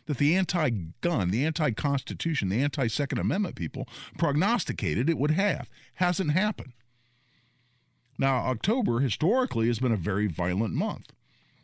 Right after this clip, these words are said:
Things start cooling off, more people are outside, more people are interacting, more people are staying out late. I don't know what exactly the, the, the, the influencing factors are.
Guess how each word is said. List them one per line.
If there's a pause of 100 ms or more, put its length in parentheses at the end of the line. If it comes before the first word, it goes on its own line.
(200)
Things
start
cooling
off,
more
people
are
outside,
more
people
are
interacting,
more
people
are
staying
out
late.
I
don't
know
what
exactly
the, (580)
the,
the,
the (160)
influencing
factors
are.